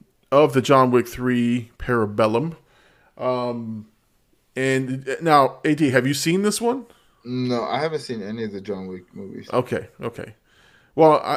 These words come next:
Speaker 1: I, I won't, we won't go into specific plot points, um, but I don't think you care, <laughs> right?
Speaker 2: Uh, not at all.
Speaker 1: <laughs> Not at all. Uh, here, I'm, I'm gonna save, I'm gonna save my, uh, my F-bomb. I don't think you fucking care, right?
Speaker 2: <laughs>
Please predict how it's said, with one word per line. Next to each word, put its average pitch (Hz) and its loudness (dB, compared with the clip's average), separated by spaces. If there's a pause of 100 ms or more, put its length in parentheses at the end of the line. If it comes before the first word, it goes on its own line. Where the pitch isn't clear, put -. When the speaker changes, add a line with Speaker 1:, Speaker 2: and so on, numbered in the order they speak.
Speaker 1:
I, 156 4
I 160 2
won't, 202 6 (160)
we 147 0
won't 190 8
go 190 6
into 147 2
specific - 0
plot - 2
points, - -12 (600)
um, 113 -6
but 113 -4
I - -14
don't 196 6
think 196 -2
you 175 -4
care, - 0
<laughs> - -20
right? 123 0 (220)
Speaker 2:
Uh, 185 4
not 104 -4
at 98 -6
all. 98 -6 (100)
Speaker 1:
<laughs> - -18
Not 117 -2
at 107 -10
all. - -18 (1080)
Uh, 143 2
here, 151 4
I'm, 123 2
I'm - 0
gonna 139 0
save, 131 0
I'm 131 -6
gonna 135 -2
save 135 0
my, 123 0
uh, 113 -2 (380)
my 117 -4
F-bomb. 107 -6
I - 0
don't 214 4
think 175 -2
you 147 -4
fucking 123 0
care, - -12 (100)
right? 180 -4
Speaker 2:
<laughs> - -20